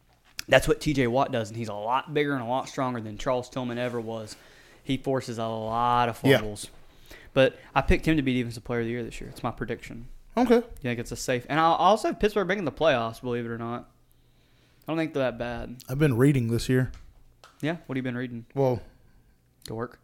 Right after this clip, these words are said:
Speaker 2: not this, not this. <laughs> You say dork?
Speaker 1: <laughs> Yeah.
Speaker 2: Uh, not this year.
Speaker 1: Fucking nerd.
Speaker 2: I recently started reading.
Speaker 1: What are you reading?
Speaker 2: Uh,
Speaker 1: One of
Speaker 2: right
Speaker 1: those,
Speaker 2: now, The
Speaker 1: one of
Speaker 2: Art
Speaker 1: those
Speaker 2: of
Speaker 1: how-to for dummies?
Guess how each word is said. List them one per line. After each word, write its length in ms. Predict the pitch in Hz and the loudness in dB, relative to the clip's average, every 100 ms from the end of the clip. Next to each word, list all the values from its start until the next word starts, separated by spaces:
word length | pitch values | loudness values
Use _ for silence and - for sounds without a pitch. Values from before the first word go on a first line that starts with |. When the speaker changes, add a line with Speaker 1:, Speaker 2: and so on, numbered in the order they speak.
| _ | _
Speaker 2:
not 200 | 143 120 | -4 -2
this, 400 | 131 117 - - | -2 -2 -2 0
not 180 | 135 120 | 2 2
this. 360 | 127 - - - | 0 -4 -10 -16
<laughs> 340 | - _ - - | -20 _ -6 -2
You 100 | 175 - 208 208 | 6 8 8 8
say 200 | 208 208 143 | 6 6 6
dork? 400 | 131 160 - - | 6 6 4 0
Speaker 1:
<laughs> 20 | |
Yeah. 160 | 139 120 - - - - - - - - - | 0 -2 -8 -20 -20 -18 -16 -18 -20 -18 -4
Speaker 2:
Uh, 40 | 135 | 4
not 200 | 151 147 | 6 6
this 180 | 117 | 2
year. 340 | 117 113 107 101 - | 2 2 0 -4 -10
Speaker 1:
Fucking 320 | - 127 123 113 | -10 -6 -4 -4
nerd. 320 | 117 127 127 - - - - | -2 -4 -4 -8 -10 -10 -4
Speaker 2:
I 40 | |
recently 540 | 117 127 135 131 117 117 | 0 4 4 2 -2 -4
started 360 | - 113 113 | -4 -4 -4
reading. 360 | 113 117 113 104 - - | -2 -2 -4 -6 -10 -10
Speaker 1:
What 100 | - | -6
are 40 | 120 | -4
you 100 | 120 | -2
reading? 280 | 123 117 113 - - - - - - - - - - - - - - | -2 -4 -10 -18 -20 -20 -18 -18 -18 -18 -18 -20 -20 -20 -20 -12 0
Speaker 2:
Uh, 220 | 123 127 | 2 4
Speaker 1:
One 100 | 127 | 4
of 60 | 131 | 6
Speaker 2:
right 80 | |
Speaker 1:
those, 80 | 135 | 6
Speaker 2:
now, 260 | 139 147 170 | 4 2 2
The 140 | 156 | 0
Speaker 1:
one 80 | 131 | 4
of 60 | 135 | 4
Speaker 2:
Art 60 | 139 | 6
Speaker 1:
those 60 | |
Speaker 2:
of 20 | |
Speaker 1:
how-to 400 | 135 127 123 131 | 4 2 0 -4
for 120 | 123 127 | -4 -4
dummies? 460 | 123 127 131 - | -4 -4 -6 -10